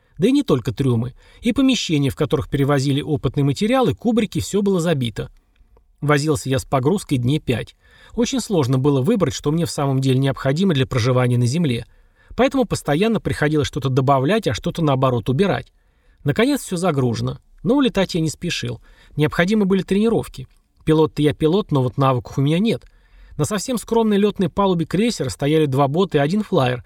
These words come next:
предназначенный для разведдействий в атмосфере. В космосе он был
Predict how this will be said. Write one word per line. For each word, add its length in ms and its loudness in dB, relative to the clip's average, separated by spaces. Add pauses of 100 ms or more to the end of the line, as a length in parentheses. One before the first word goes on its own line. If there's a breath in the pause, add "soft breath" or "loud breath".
(260 soft breath)
предназначенный 680 0
для 120 0
разведдействий 680 0
в 40 -2
атмосфере. 640 -4 (480 soft breath)
В 100 -20
космосе 480 0
он 140 0
был 260 0